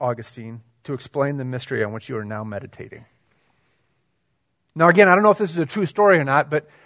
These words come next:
it's said that, you know, Augustine walked away from that, uh, conversation and said, "Standing on the shores of time, I'm trying to get into this little finite mind things which are infinite."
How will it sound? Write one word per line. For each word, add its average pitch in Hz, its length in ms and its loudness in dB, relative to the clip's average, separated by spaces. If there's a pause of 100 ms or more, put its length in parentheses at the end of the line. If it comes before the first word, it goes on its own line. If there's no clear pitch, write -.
(140)
it's 147 160 -4
said 185 320 6
that, 156 160 -14
you 180 80 -12
know, 156 160 2
Augustine 165 480 6
walked 160 400 4
away 165 340 4
from 147 300 -8
that, 135 340 2 (340)
uh, 139 220 4
conversation 151 920 -4 (1200)
and 156 140 -8
said, 170 160 -2
"Standing 190 340 0
on 185 80 0
the 175 60 -2
shores 180 300 -2
of 165 80 -12
time, 165 240 0
I'm 151 140 0
trying 180 320 0
to 180 100 -12
get 160 400 4
into 214 300 2
this 175 220 -4
little 185 380 2 (160)
finite 175 540 0
mind 135 340 -6
things 160 560 -12 (300)
which - 440 -8
are 107 340 0 (360)
infinite." - 720 -8